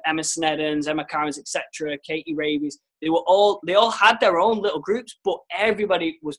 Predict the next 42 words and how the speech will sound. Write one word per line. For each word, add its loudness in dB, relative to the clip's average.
buying 0
back 0
into -8
that -4
Team -6
Rhino. -2
And -6
so -6
there -6
was -4
so 2
many -4
huge, -2
huge -12
people, -10
uh, -4
within -6
that -4
group -4
that -4
it -12
just -6
grew, -2
uh, -2
bigger -2
and -2
bigger 2
and -4
bigger 0
because -10
there -8
was -2
so 2
many -4
testimonials, -4
so -2
many -2
awesome 0
people -6
in -4
that -6
group. -4